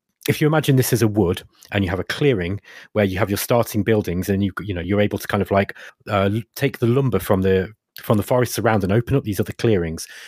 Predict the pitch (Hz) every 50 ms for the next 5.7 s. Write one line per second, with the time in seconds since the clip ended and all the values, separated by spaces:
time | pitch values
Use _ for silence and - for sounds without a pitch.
0 | - - 107 117 127 120 147 135 135 - - 139 139 120 104 98 95 - 110 101
1 | - 104 101 - - 104 98 95 95 95 - - 98 95 95 90 - - _ -
2 | - - _ _ - 107 107 104 110 110 104 101 107 98 92 - 120 110 107 98
3 | 98 85 85 82 82 80 80 82 82 82 - - - - 92 - 90 90 85 -
4 | - - - - _ _ _ _ _ - 101 98 92 82 104 127 127 - - 139
5 | 127 120 - - - 113 107 107 110 107 98 - -